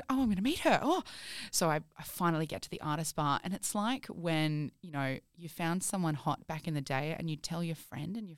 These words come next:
friend would be pointing at them. So we saw <laughs> Dirty, um, surrounded by the rest of the cast of Dita's show, sans Dita, obviously. Um, and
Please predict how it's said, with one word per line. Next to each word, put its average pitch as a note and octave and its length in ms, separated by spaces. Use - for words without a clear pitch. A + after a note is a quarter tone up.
friend D#3 160
would D3+ 100
be - 140
pointing D3 380
at G#3 100
them. C4 120
So E3+ 200
we D3+ 120
saw E3+ 400
<laughs> - 160
Dirty, C#3+ 380
um, D#3+ 300
surrounded D#3+ 560
by D3 120
the C#3 80
rest C#3 240
of C#3+ 80
the C#3 60
cast C3+ 420
of D3 80
Dita's C3 380
show, C3 220
sans D3+ 360
Dita, - 320
obviously. - 540
Um, E3 500
and E3 420